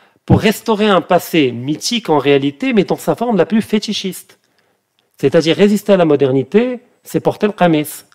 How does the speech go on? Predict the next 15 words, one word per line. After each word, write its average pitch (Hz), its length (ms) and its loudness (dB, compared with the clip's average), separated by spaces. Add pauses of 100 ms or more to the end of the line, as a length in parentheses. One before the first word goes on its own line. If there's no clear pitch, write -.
c'est 135 120 -6
utiliser 127 280 -4
le 127 40 -4
siwak, 156 600 -2 (100)
c'est, - 180 -2 (340)
c'est 117 280 -6
dans 180 160 6
le, 160 180 4 (300)
dans 139 100 -2
une - 60 -2
forme 220 160 4
de 147 80 8
formalisme 180 760 2
totalement 175 540 0
épidermique, 175 720 -2